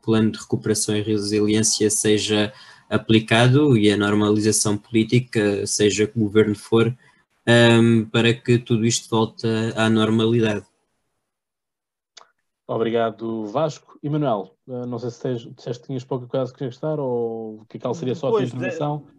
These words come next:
Speaker 3: sim,
Speaker 2: Se queres
Speaker 3: depois
Speaker 2: complementar
Speaker 3: desta,
Speaker 2: com alguma coisa aqui com o parte do P S D?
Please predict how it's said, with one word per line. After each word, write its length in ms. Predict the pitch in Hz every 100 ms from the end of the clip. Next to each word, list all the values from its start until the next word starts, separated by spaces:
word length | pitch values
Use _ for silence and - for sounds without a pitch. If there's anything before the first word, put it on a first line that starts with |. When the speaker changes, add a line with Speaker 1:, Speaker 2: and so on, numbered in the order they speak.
| - 185
Speaker 3:
sim, 400 | - 220 202 196 _
Speaker 2:
Se 180 | _ 180
queres 260 | 165 185 175
Speaker 3:
depois 80 | 143
Speaker 2:
complementar 420 | - 123 120 131
Speaker 3:
desta, 160 | 117
Speaker 2:
com 60 | 104
alguma 200 | 117 113
coisa 220 | - 113 113
aqui 220 | - 110
com 260 | - 113
o 40 | 107
parte 220 | 113 110
do 80 | 107
P 120 | 120
S 180 | 110 -
D? 140 | 123